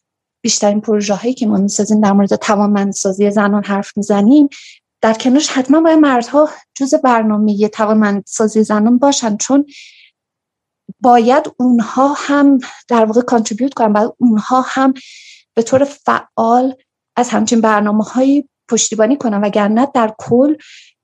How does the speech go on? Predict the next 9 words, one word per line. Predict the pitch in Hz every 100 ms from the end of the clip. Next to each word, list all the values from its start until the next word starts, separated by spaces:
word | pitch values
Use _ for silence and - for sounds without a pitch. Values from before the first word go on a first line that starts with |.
| _
تنها | - 233 220 214 220
و |
زنها | 226 226 214 226
کار | 226 226
کردن | 226 226 294
به |
هیچ | 277 277
جایی | 269 269
نمیرسه. | 262 196 - - -